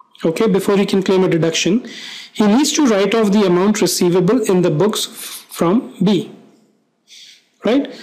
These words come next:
So the debtor should be written off, right? You have to show the balance of B as nil. There has been a lot of debate and controversy around this thing, right? But let's go with this much only.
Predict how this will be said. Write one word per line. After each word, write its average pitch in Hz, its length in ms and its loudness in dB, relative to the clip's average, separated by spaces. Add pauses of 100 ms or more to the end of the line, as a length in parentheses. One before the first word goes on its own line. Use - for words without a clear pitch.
(180)
So - 120 -2
the 185 100 2
debtor 226 320 0
should 196 240 0
be 269 300 0
written 202 480 2
off, - 400 -4 (1400)
right? 208 300 0 (140)
You 190 140 0
have 214 180 0
to 277 100 0
show 247 160 2
the 220 140 2
balance 185 360 2
of 190 300 0
B 185 260 0
as 185 460 -4
nil. 185 420 0 (2000)
There 185 100 0
has 214 100 2
been 240 100 4
a 214 100 2
lot 208 140 0
of 226 120 2
debate 196 280 2
and 208 120 2
controversy 180 560 0
around 165 280 2
this 156 160 0
thing, - 320 -4 (520)
right? 185 340 -2 (580)
But 202 320 -2
let's 208 260 0
go 202 200 0
with 196 440 -2
this 185 240 0
much 175 200 0
only. 156 460 -2